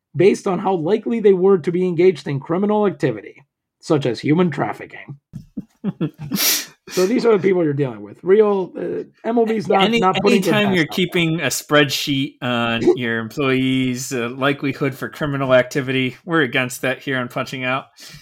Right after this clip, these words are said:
Speaker 2: Uh, you should not be doing that. It's
Speaker 1: That's bad.
Speaker 2: just not
Speaker 1: Keep
Speaker 2: good.
Speaker 1: that, keep that, keep that stuff off Excel.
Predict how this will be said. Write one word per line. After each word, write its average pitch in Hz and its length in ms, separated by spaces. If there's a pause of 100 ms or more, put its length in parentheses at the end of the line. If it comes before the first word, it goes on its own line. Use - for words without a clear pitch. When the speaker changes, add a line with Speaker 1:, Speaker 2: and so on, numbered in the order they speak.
(360)
Speaker 2:
Uh, 107 120 (120)
you 135 100
should 123 140
not 120 160
be 117 80
doing 120 300
that. 117 240 (800)
It's - 180
Speaker 1:
That's 139 280
bad. 120 220
Speaker 2:
just 123 220
not 107 120
Speaker 1:
Keep 92 100
Speaker 2:
good. 226 80
Speaker 1:
that, - 200
keep - 200
that, 202 240 (260)
keep 185 200
that 208 140
stuff - 360
off 135 240
Excel. - 500